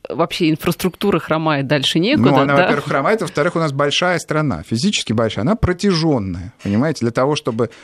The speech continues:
Speaker 2: нам, э, значит, переместить груз или человека,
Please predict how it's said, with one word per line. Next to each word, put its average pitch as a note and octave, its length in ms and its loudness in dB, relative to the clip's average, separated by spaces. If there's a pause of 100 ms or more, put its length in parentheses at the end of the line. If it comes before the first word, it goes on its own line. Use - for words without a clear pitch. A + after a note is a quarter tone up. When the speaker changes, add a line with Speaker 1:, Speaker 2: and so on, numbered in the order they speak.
(120)
Speaker 2:
нам, D3 400 0
э, A#2+ 340 -2
значит, A#2 360 -6
переместить C3+ 600 0
груз D#3+ 440 2
или B2 240 0
человека, A#2+ 800 0